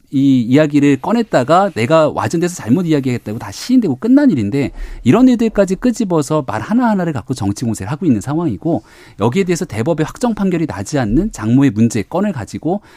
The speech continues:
대통령의 말이, 어, 어떤 방식으로 오가든지 간에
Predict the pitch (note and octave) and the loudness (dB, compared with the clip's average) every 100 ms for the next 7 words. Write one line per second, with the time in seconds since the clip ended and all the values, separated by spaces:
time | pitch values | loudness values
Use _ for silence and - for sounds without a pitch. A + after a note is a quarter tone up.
0 | - A2+ - D#3 C#3 C3+ G#2+ G2+ A2 F2 | -10 -6 0 2 4 2 0 -4 -4 -6
1 | - - F2+ D#2 - A#2 F#3 E3 C#3 D3+ | -10 -12 -10 -8 -8 -4 -2 0 0 0
2 | A#2 A2 B2 A#2+ A#2 G2 C#3 | -4 -2 -2 -4 -4 -2 -4